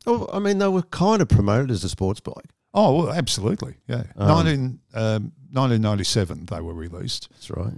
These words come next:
Speaker 1: yeah.
Speaker 2: Uh, and Hon-, Honda won the, uh, uh, World Championship, Superbike Championship that year.
Speaker 1: Mm.
Speaker 2: Uh, but
Speaker 1: Colin
Speaker 2: they
Speaker 1: Edwards?
Speaker 2: No, it wasn't Colin Edwards. Um, it was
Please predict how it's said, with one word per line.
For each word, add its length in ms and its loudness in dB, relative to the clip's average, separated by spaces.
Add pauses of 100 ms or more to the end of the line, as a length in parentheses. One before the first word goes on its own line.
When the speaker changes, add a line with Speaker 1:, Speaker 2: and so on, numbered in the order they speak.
Speaker 1:
yeah. 100 0
Speaker 2:
Uh, 300 -2
and 520 -4 (140)
Hon-, 400 -6
Honda 380 2
won 500 -2 (200)
the, 280 -4 (580)
uh, 280 -12 (800)
uh, 260 -10
World 380 0 (280)
Championship, 540 -4
Superbike 460 -2
Championship 480 -10
that 160 -10
year. 280 -8 (200)
Speaker 1:
Mm. 220 0 (220)
Speaker 2:
Uh, 260 -4 (460)
but 200 0
Speaker 1:
Colin 220 6
Speaker 2:
they 60 6
Speaker 1:
Edwards? 340 0 (760)
Speaker 2:
No, 220 -2
it 80 0
wasn't 240 -2
Colin 260 -4
Edwards. 380 -8 (100)
Um, 380 -10
it 140 -20
was 420 -12